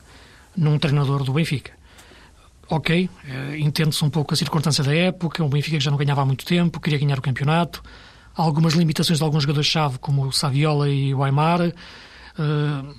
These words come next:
limites de recuperação física, mas um treinador do Benfica não pode dizer que entre a Liga Europa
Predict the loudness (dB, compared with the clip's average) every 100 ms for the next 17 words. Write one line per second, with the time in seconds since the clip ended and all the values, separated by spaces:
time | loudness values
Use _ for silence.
0 | -20 -20 -6 0 2 2 0 -2 0 0
1 | 0 0 0 0 2 2 2 2 0 -2
2 | -4 -20 -20 -20 -12 -4 -2 0 2 2
3 | 0 0 0 0 0 0 -2 0 0 0
4 | 0 0 -2 -2 -2 0 0 0 0 0
5 | -2 -4